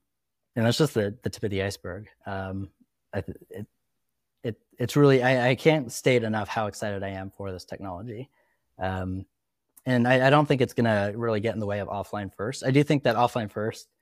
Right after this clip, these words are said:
yeah, like, one way that you could think of offline first is kind of, like, optimistic U I. And, right, like,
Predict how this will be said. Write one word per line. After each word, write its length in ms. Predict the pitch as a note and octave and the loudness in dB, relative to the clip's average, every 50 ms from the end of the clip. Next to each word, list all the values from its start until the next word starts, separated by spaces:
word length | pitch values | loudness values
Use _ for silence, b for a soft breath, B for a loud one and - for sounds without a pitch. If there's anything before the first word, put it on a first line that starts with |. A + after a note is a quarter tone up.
| _ _ _ _ _ _ _ _ | _ _ _ _ _ _ _ _
yeah, 160 | - C3+ D3 | -2 -2 2
like, 240 | D3 D3 C3 B2+ - | 4 6 6 6 6
one 240 | D3+ D3 D#3+ E3 E3 | 6 6 8 8 8
way 100 | D#3+ D#3+ | 8 8
that 100 | D3+ C#3 | 8 8
you 120 | B2 B2+ | 6 6
could 180 | - - B2 G2+ | 4 4 2 4
think 140 | - A2 G#2+ | 2 0 2
of 80 | B2 | 2
offline 320 | B2 B2 A#2+ - D3+ C3+ - | 2 2 2 0 -2 -4 -2
first 240 | - D#3 D3 - - | -2 -2 -2 -4 -4
is 80 | A#2+ | -4
kind 160 | - B2 A#2 | -2 -2 0
of, 40 | A2 | 0
like, 140 | G#2+ G#2 F#2+ - | 0 -2 -2 -2
optimistic 640 | G#2+ A2+ - _ A2 G2+ G#2 G#2+ - - - C#3 C3+ | -2 -2 -2 _ -4 -4 -4 -4 -4 -4 -6 -6 -4
U 160 | - B2+ A2+ G2+ | -4 -4 -2 -2
I. 300 | F#2+ F#2+ A2+ C#3+ D3+ C#3 _ _ _ _ _ - | -4 -4 -6 -6 -8 -10 _ _ _ _ _ -12
And, 360 | A#2 A2+ G#2 G#2 G#2 G#2 G2 | -10 -8 -8 -6 -8 -8 -8
right, 240 | - D3 B2+ A#2+ A#2+ | -4 -2 0 0 0
like, 280 | A#2+ A2+ G#2+ G#2 - | 0 0 0 -2 -4